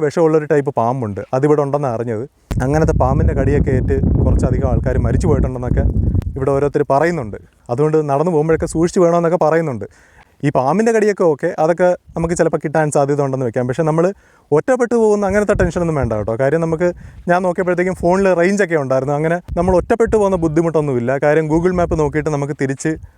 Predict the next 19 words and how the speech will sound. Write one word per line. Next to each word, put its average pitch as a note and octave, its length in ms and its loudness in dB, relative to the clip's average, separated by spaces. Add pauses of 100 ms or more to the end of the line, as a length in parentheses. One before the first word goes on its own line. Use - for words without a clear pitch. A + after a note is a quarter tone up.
(220)
ഓരോരോ D3+ 380 4
ദിശ C3+ 260 -2
മനസ്സിലാക്കി C3 440 -2
വരാൻ B2 240 0
പറ്റും. B2 220 -8 (580)
അപ്പോൾ D3+ 140 0 (260)
അങ്ങനത്തെ F3 360 0
ടെൻഷനൊന്നും D3 460 0
വേണ്ട, A2 140 -2 (240)
ധൈര്യമായിട്ട് D3 500 2 (580)
ഒറ്റയ്ക്കാണെങ്കിലും C#3+ 600 0
വരാൻ C3+ 180 2
പറ്റിയൊരു B2 260 -2
സ്ഥലമൊക്കെ A#2+ 400 2
തന്നെയായത്. G2 340 -6 (1080)
അപ്പോഴെന്തായാലും F3+ 580 2
ഇനി F3 160 0
ഇവിടെ F#3+ 160 2
നിന്ന് G3+ 120 -2